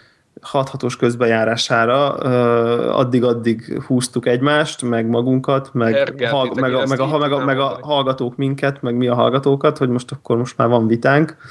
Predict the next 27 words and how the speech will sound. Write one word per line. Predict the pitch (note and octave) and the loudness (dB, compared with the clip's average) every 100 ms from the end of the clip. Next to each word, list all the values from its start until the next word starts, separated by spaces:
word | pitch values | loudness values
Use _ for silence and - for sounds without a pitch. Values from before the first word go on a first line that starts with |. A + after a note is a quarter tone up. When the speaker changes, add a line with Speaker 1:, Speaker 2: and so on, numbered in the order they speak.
| - - - - - - - - - - | -18 -18 -18 -18 -18 -18 -16 -16 -16 -8
Speaker 1:
Igen, | - C#3 D#3 C#3+ - | -2 0 0 -2 -4
ami, | C3+ D3 | -2 0
ami | D3+ D#3 F3 | 0 0 0
azt | E3+ | 2
jelenti, | |
hogy | F3+ | 0
Speaker 2:
Hatvannégy | D#3+ D3+ C#3 | 0 -2 -4
gigás | C3+ B2+ B2+ - | -6 -2 -2 0
kártyával, | C3 A#2+ - A#2 A#2 A#2 | -4 -2 -2 -4 -2 -6
ezt | A#2+ - | -8 -8
így | |
Speaker 1:
hatvannégy | A#2+ D#3+ D#3 C#3+ C#3+ | -2 -2 0 0 2
gigás | C3+ C3 B2+ | 0 0 -2
kártyával, | - D#3 D#3 D#3 C#3 | -2 -2 0 0 2
ez | C3 B2+ | 0 2
az | B2+ C3+ | 0 0
új | C#3+ C#3+ C3 B2 | 0 2 2 0
slim | - - D3+ B2+ | -6 -6 -2 0
modell, | A#2+ B2+ C3+ B2+ | 2 0 2 0
amit | B2 A#2+ A#2+ - _ _ | 0 -2 -4 -10 _ _
talán | - C3 A#2+ | -4 -2 0
Angliában | B2 B2 A#2+ A2+ A#2+ | 0 0 2 0 -2
lehet | A#2+ A2+ - - - - | -4 -6 -10 -14 -10 -6
még | - | -6
csak | - C3+ | -8 -4
kapni | A#2+ - C3 | -2 -2 0
Európában. | B2 C3 C3 D3+ C#3+ D#3 D#3+ C#3 | 2 2 0 0 0 2 0 -4